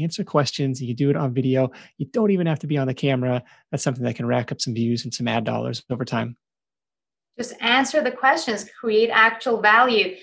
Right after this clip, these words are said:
Speaker 2: So it's interesting that you said YouTube, because there are so many different social media, like, there's TikTok, there's Instagram, but YouTube is good because it's intent-based. So people are actually looking for that question.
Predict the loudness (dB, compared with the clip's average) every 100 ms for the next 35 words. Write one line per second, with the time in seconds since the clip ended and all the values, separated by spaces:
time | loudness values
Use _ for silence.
0 | -14 2 2 2 0 0 2 2 2 4
1 | 2 2 -4 -4 -4 2 4 6 4 2
2 | 0 0 0 -2 -6 -6 -8 -6 -6 -4
3 | -4 -6 -4 -6 0 0 0 -4 -6 -6
4 | -2 0 2 4 4 2 -8 _ 0 2
5 | 4 4 2 -2 0 -2 0 -2 -2 -6
6 | -8 -10 -14 -14 -2 -2 -2 -4 -4 -4
7 | -6 -10 -6 2 2 4 2 2 -2 -10
8 | -8 -8 -4 -4 -4 -6 -2 -2 0 -2
9 | -4 0 0 0 -4 -8 -10 -14 -14